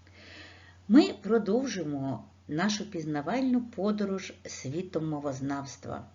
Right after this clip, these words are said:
І нам гостинно відчиняє браму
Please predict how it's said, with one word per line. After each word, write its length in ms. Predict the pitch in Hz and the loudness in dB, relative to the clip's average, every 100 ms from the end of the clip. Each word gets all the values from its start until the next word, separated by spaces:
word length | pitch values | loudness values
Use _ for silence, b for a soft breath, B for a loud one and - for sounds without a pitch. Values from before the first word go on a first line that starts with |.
| - - - - - b b - | -20 -20 -20 -20 -20 b b -4
І 80 | 156 | 0
нам 300 | 147 147 139 | 2 2 2
гостинно 720 | 131 131 - 165 160 135 131 | 0 -4 -2 0 2 2 0
відчиняє 800 | 127 127 - 135 135 131 127 123 | -2 -6 -4 0 0 2 0 -2
браму 720 | 123 - 202 277 262 247 247 | -2 0 4 6 6 4 2